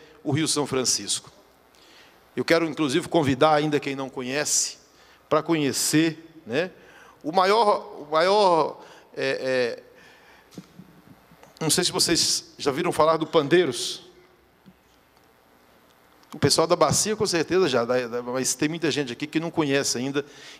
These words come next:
que é um manancial, um negócio extraordinário, o Pântano do Pandeiros, que é um dos, o maior,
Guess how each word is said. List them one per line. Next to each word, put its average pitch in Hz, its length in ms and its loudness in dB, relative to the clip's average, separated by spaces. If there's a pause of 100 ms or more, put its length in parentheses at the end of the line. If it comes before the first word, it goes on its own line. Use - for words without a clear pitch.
que 147 200 2
é 175 300 2 (380)
um 208 160 -8
manancial, 180 680 4
um 175 40 0
negócio 170 400 4
extraordinário, 175 960 6
o - 40 -4
Pântano 151 360 2
do 127 80 -8
Pandeiros, 127 720 0 (340)
que - 100 2
é 160 60 10
um 180 100 0
dos, - 380 2 (480)
o - 80 -10
maior, 185 640 6